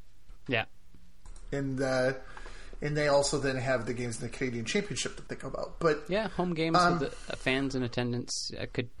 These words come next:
Speaker 1: could be a key role for them.
Speaker 2: Something about that energy. Again, I don't necessarily think that that is gonna result in, you know,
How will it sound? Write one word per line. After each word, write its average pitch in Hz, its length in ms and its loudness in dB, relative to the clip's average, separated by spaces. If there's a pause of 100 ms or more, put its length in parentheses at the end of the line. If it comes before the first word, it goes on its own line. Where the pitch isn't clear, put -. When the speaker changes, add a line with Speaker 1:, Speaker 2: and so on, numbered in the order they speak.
(140)
Speaker 1:
could 117 180 -2
be 120 160 2
a 110 140 2 (100)
key 117 160 0
role 117 200 0
for 95 140 -6
them. 98 220 -8 (320)
Speaker 2:
Something 165 400 4
about 160 260 6
that 160 240 6
energy. 160 440 4 (200)
Again, 165 400 6
I 151 120 6
don't 156 260 4
necessarily 147 560 2
think 220 340 0
that 147 300 2
that 185 140 4
is 135 180 2
gonna 156 180 2
result 135 440 4
in, 110 440 -2 (320)
you 139 80 -2
know, 101 260 0